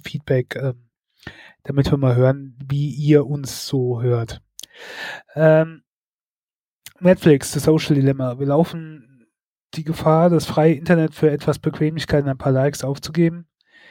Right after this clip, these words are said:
Sicherlich hat das neue Internet auch seine schönen Seiten, doch sollten wir nicht alles in die Hände von ein paar Großkonzernen legen. Tja,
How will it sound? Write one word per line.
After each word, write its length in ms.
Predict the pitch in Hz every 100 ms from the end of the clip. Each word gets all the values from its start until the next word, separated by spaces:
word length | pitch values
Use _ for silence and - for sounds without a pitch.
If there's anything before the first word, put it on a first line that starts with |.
| - _
Sicherlich 520 | - 151 156 160 139
hat 80 | 151
das 160 | 143 -
neue 220 | 135 143
Internet 420 | 151 165 151 143
auch 100 | 139
seine 280 | - 135 127
schönen 320 | - 147 170
Seiten, 340 | 165 160 156 143
doch 120 | 131
sollten 340 | - 139 143
wir 80 | 139
nicht 400 | 147 151 - -
alles 240 | 147 151
in 80 | 147
die 80 | 135
Hände 240 | 135 151
von 160 | 147 135
ein 100 | 131
paar 160 | 143 135
Großkonzernen 760 | - 139 - 127 - 127 123
legen. 280 | 117 117 _ _ _ _ _ - - _ _ _ _ _ _ _ _ _ _ _ _ _ _ _ _ _
Tja, 220 | - 147